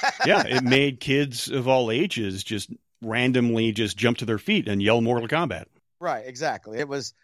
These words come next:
Speaker 2: for a generation before that, it would be the same as Parliament when that kind of funk came on. You just get up, you
Speaker 1: Right.
Speaker 2: move. <laughs> But in George Clinton, it is not, okay? <laughs> It's not
Speaker 1: Right.
Speaker 2: Bootsy Collins, but I digress.
Speaker 1: Now, you were talking about lore.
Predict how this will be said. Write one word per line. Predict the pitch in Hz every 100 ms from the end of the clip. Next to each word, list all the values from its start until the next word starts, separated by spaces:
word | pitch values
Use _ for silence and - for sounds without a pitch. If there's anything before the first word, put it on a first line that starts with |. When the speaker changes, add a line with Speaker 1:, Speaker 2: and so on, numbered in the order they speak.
| _
Speaker 2:
for | - 185 190 185 180 175
a | 170 170
generation | 151 196 196 170 160
before | 139 185 190
that, | 180
it | 170
would | 151
be |
the | 151
same | 139 151 139
as |
Parliament | - 143 131 113 110
when | 110
that | 120 123
kind | 127
of | 113
funk | - 120 120
came | 101 82
on. | 80
You | 185
just | 165 160 139
get | 175
up, | 170 143
you | 139
Speaker 1:
Right. |
Speaker 2:
move. | 131 95 -
<laughs> | - 120 - - 117 - - 131
But | 180 214
in | 208
George | 165 226 240 -
Clinton, | 233 254 196
it | 190
is | 175 147
not, | 180 156 135
okay? | 147 208 214
<laughs> | -
It's | 226 -
not | 233 233
Speaker 1:
Right. | 233 220
Speaker 2:
Bootsy | -
Collins, | - 196 127 110 - _ -
but | 208
I | 214
digress. | - 196 151 160 113 - _ -
Speaker 1:
Now, | 143 139
you | 123
were | 113
talking | 147 151 135
about | 117 101 101
lore. | 104 123 156 92 87